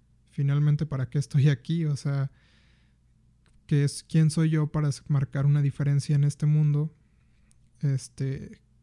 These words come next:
¿qué, qué es lo que me hace a mí diferente? ¿A qué vengo?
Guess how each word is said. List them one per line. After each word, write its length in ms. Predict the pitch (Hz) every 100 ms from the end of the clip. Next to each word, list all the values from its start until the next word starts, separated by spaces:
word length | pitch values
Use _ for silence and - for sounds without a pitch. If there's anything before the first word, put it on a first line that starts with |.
| -
¿qué, 540 | 147 139 139 135 135
qué 80 | -
es 80 | 143
lo 140 | 147
que 100 | 139
me 100 | 139
hace 160 | 135 -
a 40 |
mí 160 | 139 139
diferente? 680 | 139 - 139 147 147 151 170 _ _ _ -
¿A 140 | 131
qué 240 | - 147
vengo? 440 | 139 147 180 156